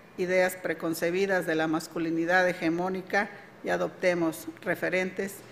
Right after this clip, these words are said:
que presenten nuevas formas de cómo debemos entender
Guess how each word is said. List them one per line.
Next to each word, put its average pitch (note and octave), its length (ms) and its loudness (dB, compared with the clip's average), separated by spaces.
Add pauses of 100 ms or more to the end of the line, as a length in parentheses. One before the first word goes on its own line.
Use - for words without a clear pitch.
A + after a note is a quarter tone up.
(220)
que G#3+ 140 2
presenten F3 640 -2 (420)
nuevas G3+ 460 0
formas E3+ 580 -2 (260)
de F3+ 140 0
cómo F3+ 280 2
debemos E3 460 2
entender D3 540 -2